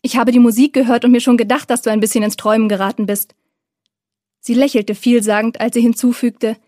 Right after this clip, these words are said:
„Ist das nicht das neue Album von Dave?“ Ach, wie vertraut sie einfach nur Dave sagte, ohne Nachnamen. Ich nickte. „Ja, es ist sehr gut, findest du nicht auch?“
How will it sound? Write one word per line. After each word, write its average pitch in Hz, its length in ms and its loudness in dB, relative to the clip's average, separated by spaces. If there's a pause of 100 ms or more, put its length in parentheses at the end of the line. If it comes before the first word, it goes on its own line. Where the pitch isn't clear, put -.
(1160)
„Ist 240 200 -2
das 254 120 2
nicht 262 180 2
das 240 100 0
neue 247 240 4
Album 233 280 0
von 220 180 0
Dave?“ 220 400 -2 (1160)
Ach, - 360 -4 (480)
wie 262 100 2
vertraut 285 420 -2
sie - 120 -2
einfach 277 240 0
nur 262 120 2
Dave 294 300 0
sagte, 202 560 -4 (500)
ohne 285 220 4
Nachnamen. 208 760 -2 (840)
Ich - 140 -4
nickte. 214 420 0 (960)
„Ja, 262 360 -2 (420)
es 269 100 -2
ist 277 140 -2
sehr 302 180 0
gut, 359 240 2
findest 247 300 0
du 240 40 4
nicht - 180 0
auch?“ 262 280 -2